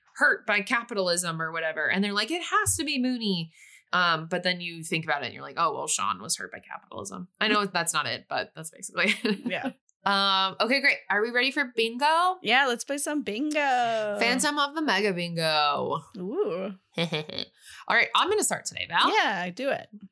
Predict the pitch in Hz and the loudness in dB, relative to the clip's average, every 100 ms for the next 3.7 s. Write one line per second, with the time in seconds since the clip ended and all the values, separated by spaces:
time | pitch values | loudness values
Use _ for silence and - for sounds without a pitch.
0 | - 208 220 226 254 233 247 311 311 254 | -2 2 2 2 0 2 0 0 2 4
1 | 240 240 - _ _ - - 226 370 302 | 2 -2 -16 _ _ -6 0 0 0 0
2 | 208 226 - - 180 185 175 170 165 147 | 0 0 -4 -6 -6 -4 -6 -8 -10 -12
3 | - 147 - - 139 185 | -12 -12 -12 -12 -12 -12